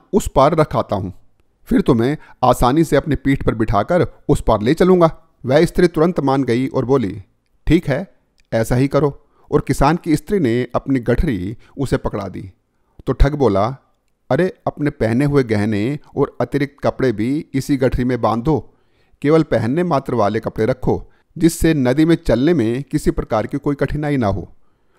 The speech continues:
उसने वैसा ही किया। पहने हुए अपने सारे गहने उतारकर उसने उस गठरी में रख दिए। उन्हें लेकर ठग नदी के उस पार गया तो फिर लौट कर नहीं आया। वह औरत अपने कुकृत्यों के कारण कहीं की न रही।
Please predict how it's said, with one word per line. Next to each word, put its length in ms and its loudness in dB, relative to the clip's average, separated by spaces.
उसने 240 0
वैसा 280 2
ही 140 2
किया। 340 -6
पहने 420 2
हुए 160 4
अपने 200 0
सारे 380 0
गहने 340 0
उतारकर 600 -2
उसने 260 -2
उस 220 -8
गठरी 300 -2
में 100 -2
रख 160 -4
दिए। 300 -10
उन्हें 180 2
लेकर 380 2
ठग 380 0
नदी 260 2
के 120 -2
उस 220 -4
पार 200 0
गया 440 0
तो 60 0
फिर 200 -2
लौट 240 2
कर 200 -4
नहीं 280 -2
आया। 300 -10
वह 200 0
औरत 440 -2
अपने 260 -2
कुकृत्यों 560 -6
के 100 -6
कारण 380 -2
कहीं 240 -2
की 120 -6
न 80 -2
रही। 320 -8